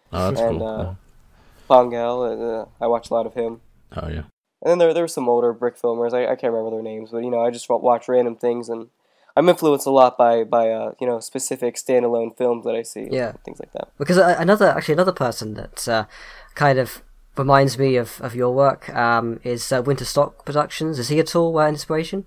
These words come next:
Speaker 2: I, I, I feel like I've seen one or two of his films, but,
Speaker 3: Okay.
Speaker 2: but no,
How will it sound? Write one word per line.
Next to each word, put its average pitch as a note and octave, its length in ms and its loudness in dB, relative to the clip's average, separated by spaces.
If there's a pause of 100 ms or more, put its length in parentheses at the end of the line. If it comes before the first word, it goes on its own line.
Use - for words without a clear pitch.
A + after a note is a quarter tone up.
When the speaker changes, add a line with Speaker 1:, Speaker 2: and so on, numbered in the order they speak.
(100)
Speaker 2:
I, C#3 160 6
I, A2 240 6 (200)
I C3+ 80 0
feel F#3 260 2
like E3+ 140 2
I've D3 100 2
seen D3 240 -2
one C3+ 140 6
or C3 80 2
two C3 200 -2
of B2+ 60 -2
his A#2+ 160 -8
films, A2+ 400 -4
but, C#3 300 -2
Speaker 3:
Okay. C#3 160 0
Speaker 2:
but A#2 100 -2
no, A#2+ 300 -6